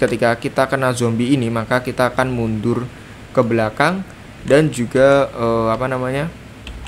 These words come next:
nyawa kita itu berkurang satu ya. Ini belum dikasih behavior solid ya, jadi masih bisa tembus playernya. Kita kasih behavior solid. Nah, oke, seperti itu.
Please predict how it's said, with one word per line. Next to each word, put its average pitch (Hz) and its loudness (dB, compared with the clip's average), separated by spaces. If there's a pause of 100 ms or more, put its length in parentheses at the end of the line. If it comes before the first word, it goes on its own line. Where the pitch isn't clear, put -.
(480)
nyawa 123 6
kita 120 -2
itu 135 2
berkurang 113 2
satu 117 0
ya. 98 -6 (720)
Ini - 6
belum 113 6
dikasih 110 2
behavior 110 4
solid 117 2
ya, 113 0
jadi 120 2
masih 120 -2
bisa 113 2 (640)
tembus 117 2
playernya. - 0 (360)
Kita 117 0
kasih 117 0
behavior 113 2
solid. 113 4 (880)
Nah, - -6
oke, - -4
seperti 123 -6
itu. 175 6